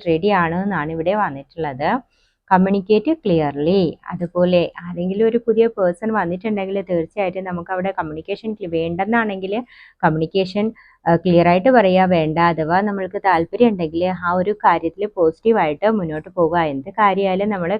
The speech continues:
കമ്മ്യൂണിക്കേഷൻ ക്ലിയർ ആയിട്ട് വയ്ക്കുക എന്നാണ് ഏഞ്ചൽസ് ഗൈഡൻസ് തരുന്നത്. നെക്സ്റ്റ്, get more information.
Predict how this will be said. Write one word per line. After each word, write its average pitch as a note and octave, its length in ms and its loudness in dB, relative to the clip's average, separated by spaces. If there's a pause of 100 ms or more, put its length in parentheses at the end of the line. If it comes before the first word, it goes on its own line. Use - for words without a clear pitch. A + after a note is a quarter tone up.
കമ്മ്യൂണിക്കേഷൻ E3+ 600 -4
ക്ലിയർ D#3 280 -4
ആയിട്ട് D#3 280 -2
വയ്ക്കുക F#3 580 0 (340)
എന്നാണ് G3 400 2
ഏഞ്ചൽസ് F#3+ 480 -2
ഗൈഡൻസ് G#3+ 500 2
തരുന്നത്. D3 360 -8
നെക്സ്റ്റ്, D#3+ 320 -4
get G3+ 240 4
more G3 360 0
information. F#3+ 680 -4